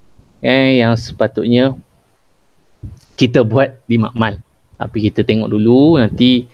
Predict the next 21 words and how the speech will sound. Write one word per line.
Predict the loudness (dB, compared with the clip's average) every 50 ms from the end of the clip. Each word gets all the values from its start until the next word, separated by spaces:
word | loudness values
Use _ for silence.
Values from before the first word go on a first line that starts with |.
| -18 _ _ _ _ _ _ -10
insya-Allah | -8 -6 -2 0 0 0 0 -2
cikgu | -4 -6 -4 -4 -4 -4
akan | -2 -2 -2 -2 -2
cuba, | -4 -4 -2 0 2 2 2 2 2 0 -2
uh, | -6 -4 -4 -2 0
record | -2 -2 -2 -2 -4 -4 -2
video | 0 0 0 2 2 2 2 4 2 2
simulasi | 0 0 0 0 2 2 0 -2 -2 0 2 2
lah, | 4 2 2 0
ada | 0 0 0 0
dalam, | 2 2 2 2 0 0 -2 -2
uh, | -2 0 0 2 2 2 2 2 2 0 0 0
software | -2 -4 -4 -2 0 2 2 4 4 4 2 0
rasanya. | 0 -2 0 0 0 0 -2 -6 _ _ _ _ _ _ _ _ _ _ _ _ _ _ _ _ _ _ -20 -8
Okey, | -4 -2 0 0 0 0 0
jadi | 0 0 2 2 2 0
kita | 0 0 0 0 0
tengok | 2 2 2 2 0 -2
dulu | 0 0 2 2 2
secara | 2 0 -2 -2 0 0 2 2 2 2 2 0 0
teorinya. | 2 2 2 4 2 2 0 0 2 2 0 0